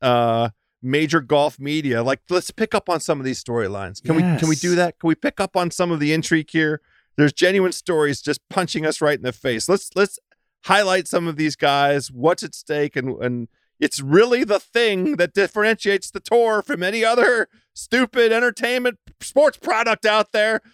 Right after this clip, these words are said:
Speaker 1: Let's go ahead and, and, and take advantage of it if we could. Anyway,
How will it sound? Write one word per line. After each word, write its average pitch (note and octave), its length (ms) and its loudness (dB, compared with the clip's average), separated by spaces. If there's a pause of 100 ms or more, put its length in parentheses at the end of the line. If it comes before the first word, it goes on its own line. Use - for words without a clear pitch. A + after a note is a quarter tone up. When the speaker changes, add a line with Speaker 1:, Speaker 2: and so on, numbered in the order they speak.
(180)
Speaker 1:
Let's G3+ 300 0
go D4 160 4
ahead C4+ 220 4
and, C4 280 0
and, A#3+ 180 0
and A3 300 -2
take D4+ 260 0
advantage B3+ 520 2
of A#3+ 180 2
it A#3+ 80 4
if A3+ 100 -2
we A#3+ 120 -2
could. A#3 420 -2 (480)
Anyway, G2+ 500 -6